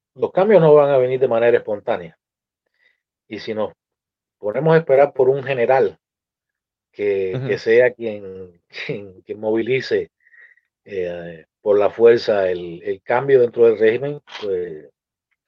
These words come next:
Speaker 1: no, no sabemos si eso, para mí no es, no es la solución, pero tampoco creo que,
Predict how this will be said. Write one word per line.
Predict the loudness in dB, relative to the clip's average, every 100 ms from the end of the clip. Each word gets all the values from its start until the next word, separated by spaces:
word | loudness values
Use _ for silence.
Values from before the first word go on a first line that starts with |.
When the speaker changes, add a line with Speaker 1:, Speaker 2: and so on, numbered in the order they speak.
| _ -20 -20 -20 -20 -20 -20 _ _ _ -2
Speaker 1:
no, | 0 0 -2
no | 0
sabemos | 4 6 6 2 -2
si | -2
eso, | 0 0 0 -2 -6 _ _ _ _ _ _ _ _ _ _ _ _
para | 0 2 2
mí | 2
no | 2 0 2
es, | 2 0 -2 -8 -10
no | -4 -2
es | -2
la | -2
solución, | -2 -2 2 2 2 -2
pero | 0 0
tampoco | 0 -2 -2 -2 -4
creo | -2 0 0
que, | -2 -4 -4 -10